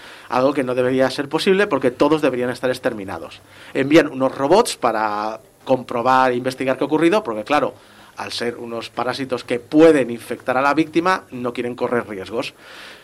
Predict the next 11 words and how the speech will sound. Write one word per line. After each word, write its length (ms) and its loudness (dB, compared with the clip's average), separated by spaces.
Pero 280 8
los 200 8
robots, 520 2
eh, 300 4
dejan 400 -2
de 480 0
emitir 400 0
y 60 0
pierden 320 -2
todo 260 -2
contacto. 640 -6